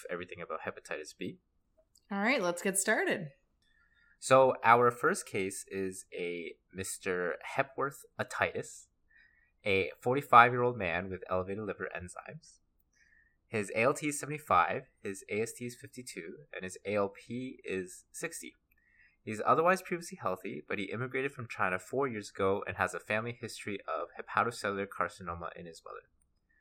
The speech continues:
Speaker 1: First, can we quickly review the general approach to elevated liver enzymes?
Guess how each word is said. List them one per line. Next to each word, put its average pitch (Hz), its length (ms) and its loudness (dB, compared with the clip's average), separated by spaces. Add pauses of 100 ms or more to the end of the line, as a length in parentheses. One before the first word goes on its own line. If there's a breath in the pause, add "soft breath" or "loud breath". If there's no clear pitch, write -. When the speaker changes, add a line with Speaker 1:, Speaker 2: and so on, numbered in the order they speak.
(520 loud breath)
Speaker 1:
First, - 460 6
can 135 160 0
we 123 120 -2
quickly 196 360 -4
review 127 520 -4
the 117 140 0
general 107 380 0
approach - 600 -6
to 104 360 -6
elevated 101 360 0
liver 95 200 -4
enzymes? 139 520 -8